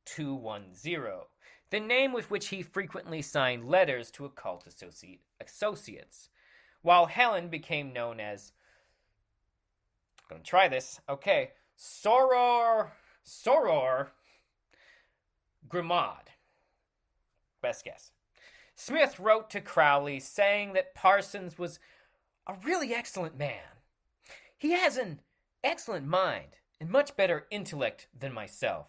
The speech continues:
J P is going to be very valuable. Wolfe wrote to German O T O Representative Karl Germer that Parsons was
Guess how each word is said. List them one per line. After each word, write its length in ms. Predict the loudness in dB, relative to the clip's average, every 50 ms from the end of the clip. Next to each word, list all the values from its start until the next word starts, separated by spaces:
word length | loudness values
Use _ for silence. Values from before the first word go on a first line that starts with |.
| _ _ _ _ _ _ _ _ _ _ _
J 260 | 0 6 6 6 6
P 220 | 4 -4 -12 -10 -10
is 160 | -10 -10 -10
going 460 | _ -2 0 0 0 0 -4 -6 -12 _ _ _ _ _
to 80 | -18 -16
be 180 | -14 -14 -14 -16 -2 4
very 380 | 6 8 8 8 4 2 -2
valuable. 680 | -4 -4 -4 -4 -4 -8 -12 -16 _ -20 -20 -20 -20 _ _ _ _ _ _ _ _ _ _ _ _ _ _ -20 _ _ _ _ _ _ _ _ _ _ _ _ _ _ _ _ _ _ _ _ _ _ _ _ _
Wolfe 400 | 4 6 8 8 8 4 -2 -6
wrote 280 | -4 -4 -4 -4 -6 -8
to 100 | -10 -10
German 720 | -10 -6 -2 0 0 0 0 -2 -2 -4 -4 -8 -12 -14 _ _ _ _ _ 4
O 140 | 4 4 4
T 280 | 0 -8 -8 -2 0
O 140 | 0 0 0
Representative 640 | 0 -2 -2 -4 -4 -6 -6 -6 -4 -6 -8 -10 -12
Karl 640 | -14 0 2 4 6 6 4 4 2 0 -4 -8 _ _ _ -20 -20 -20 _ _ _ _ 0
Germer 480 | 2 4 4 4 2 2 0 0 -2 -4 -12 -20 _ _
that 140 | -12 -12 2
Parsons 420 | 4 6 6 6 2 -4 -12 -8
was 400 | 2 4 4 4 4 2 -4 -12